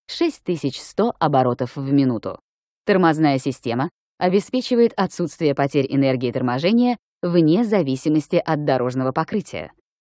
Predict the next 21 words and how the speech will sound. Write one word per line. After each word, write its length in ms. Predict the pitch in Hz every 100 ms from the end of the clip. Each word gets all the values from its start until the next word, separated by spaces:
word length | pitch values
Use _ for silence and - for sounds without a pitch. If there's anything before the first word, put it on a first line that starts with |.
| _
Словом, 540 | - 208 180 156 143
последний 640 | 143 156 147 247 277 214 226
суперкар 540 | 202 185 147 139 127
Koenigsegg 560 | - 135 127 - 240 - _ _ _
сочетает 600 | - 226 233 226 208 180 -
эволюционный 680 | 208 165 156 170 143 131
подход 440 | 131 135 - 135 -
и 100 | 131
традиции 680 | 135 120 226 - 262 247 247 _ _
для 180 | 190 180
совершенствования 1000 | - 139 139 170 220 - 208 196 185 170
конечного 760 | 165 127 127 127 - 135 131
результата. 760 | 139 143 131 123 - 110 110 95 - _ _ _ _ _ -
Название 680 | 202 165 160 156 143 139
автомобиля 720 | - 143 151 147 147 202 240 - _ _ _
также 340 | 214 247 240
является 540 | 254 202 180 165 143 147
сокращением 840 | 165 147 131 - 202 220 247 247
от 180 | - 165
греческого 680 | 147 131 120 143 - 151 147
«аджератус», 840 | 151 139 - 165 214 156 107 -